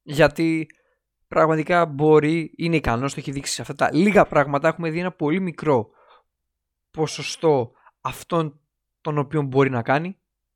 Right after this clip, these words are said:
και σίγουρα θα θέλουμε, θέλουμε κι άλλο από αυτό. Θέση νούμερο τρία. Έχουμε φτάσει στην τελική τριάδα. Ωραία. Ε, οι τρεις παίκτες που βρίσκονται προφανώς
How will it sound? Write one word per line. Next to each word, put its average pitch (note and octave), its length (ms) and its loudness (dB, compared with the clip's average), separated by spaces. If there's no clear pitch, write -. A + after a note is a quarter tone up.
και F#3+ 120 -12
σίγουρα F#3 260 -2
θα D3+ 60 -8
θέλουμε, C#3+ 440 -6
θέλουμε G3 320 4
κι E3 120 -2
άλλο D3+ 180 8
από C3 120 2
αυτό. A#2+ 360 -4
Θέση G3 440 -2
νούμερο F3 360 0
τρία. A2+ 480 -4
Έχουμε C3+ 280 -10
φτάσει A#2+ 500 -4
στην - 180 -12
τελική C3 280 -2
τριάδα. C3 680 2
Ωραία. A#2+ 380 2
Ε, B2 640 0
οι F3 160 -8
τρεις E3+ 280 -2
παίκτες D3+ 380 -4
που C#3 340 -8
βρίσκονται B2+ 720 -4
προφανώς C#3+ 840 -2